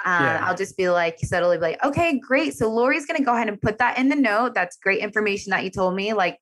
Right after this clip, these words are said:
Speaker 2: boom, are you paying attention? You need to be typing <laughs> this."
Speaker 1: Yeah.
Speaker 2: You
Speaker 1: Yeah.
Speaker 2: know?
Speaker 1: Okay.
Speaker 2: So,
Speaker 1: That's good.
Speaker 2: yeah.
Speaker 1: So then what systems do you feel like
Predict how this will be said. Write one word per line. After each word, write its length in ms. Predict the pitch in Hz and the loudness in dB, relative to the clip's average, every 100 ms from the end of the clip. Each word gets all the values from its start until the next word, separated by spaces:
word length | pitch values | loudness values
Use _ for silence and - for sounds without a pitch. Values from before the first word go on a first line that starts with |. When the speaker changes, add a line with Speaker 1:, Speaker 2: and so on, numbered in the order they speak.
| 175 | -2
Speaker 2:
boom, 300 | 180 185 214 | 0 2 2
are 140 | 185 | 0
you 80 | 185 | 0
paying 220 | 196 196 | -2 -2
attention? 640 | 208 208 220 240 247 269 226 | -2 -2 -2 -2 0 2 0
You 80 | |
need 120 | 190 190 | -2 -4
to 40 | |
be 100 | 208 | -4
typing 340 | 220 - - 208 | -2 -2 -2 -2
<laughs> 260 | - 214 | 0 -2
this." 200 | - - 151 | -6 -8 0
Speaker 1:
Yeah. 400 | 156 143 113 104 _ _ _ 196 | 2 2 -2 -6 _ _ _ -4
Speaker 2:
You 120 | 180 | 0
Speaker 1:
Yeah. 320 | 165 170 190 - _ _ _ _ _ | 2 2 0 -6 _ _ _ _ _
Speaker 2:
know? 60 | 208 | 0
Speaker 1:
Okay. 80 | 170 | 2
Speaker 2:
So, 240 | 156 160 - _ | 2 0 -6 _
Speaker 1:
That's 140 | 220 - | -8 -2
good. 140 | 120 | 0
Speaker 2:
yeah. 280 | 131 - 98 - _ _ _ _ _ - | 0 -2 -8 -16 _ _ _ _ _ -2
Speaker 1:
So 140 | 185 | 2
then 200 | 185 180 | 4 4
what 180 | 196 214 | 4 2
systems 920 | - - 180 - 170 160 160 156 - - _ - | -4 0 0 2 2 4 4 0 -2 -16 _ 0
do 80 | 143 | 2
you 120 | 135 | 2
feel 300 | - 143 135 | 2 2 2
like 280 | 127 120 | 0 -2